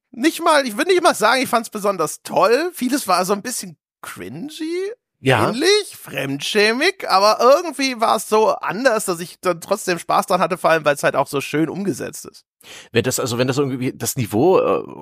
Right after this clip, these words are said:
Speaker 2: auch so ein bisschen hält von der, von der, vom Marketing, ich nehme an, die haben schon ein bisschen die, die Sahnestücken dessen, was das Spiel so macht, da in die, ähm, äh, in diese Eigenbeschreibung mit reingetan.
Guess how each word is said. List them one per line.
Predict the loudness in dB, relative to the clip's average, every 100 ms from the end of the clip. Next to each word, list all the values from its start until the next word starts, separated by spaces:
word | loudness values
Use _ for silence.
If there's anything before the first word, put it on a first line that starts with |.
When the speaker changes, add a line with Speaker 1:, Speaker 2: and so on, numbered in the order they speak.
| -10
Speaker 2:
auch | -10
so |
ein | -10
bisschen | -12 0
hält | 2 2
von | 0 2
der, | 2 2
von | -2 -4
der, | -4
vom | -2 0
Marketing, | 2 0 0 -4
ich | -2
nehme | 0 2
an, | 2 0
die | -2
haben | -2
schon | 0 -2
ein | 0
bisschen | -4 -4
die, | -6
die | -4
Sahnestücken | 0 2 2 2 -2 -2 -4 0
dessen, | 0 0 0
was | -2
das | -4
Spiel | -4 -2
so | 0
macht, | 2 0 2
da | 2
in | 2 -4
die, | -4 -4
ähm, | 0 0 0 -4 -10 -14
äh, | -14 -12 -12 -14 -16 -20 _
in | -20 -20 -10 -8
diese | -4 0
Eigenbeschreibung | 0 0 -2 0 0 -2
mit | -2
reingetan. | -2 -2 -4 -2 -2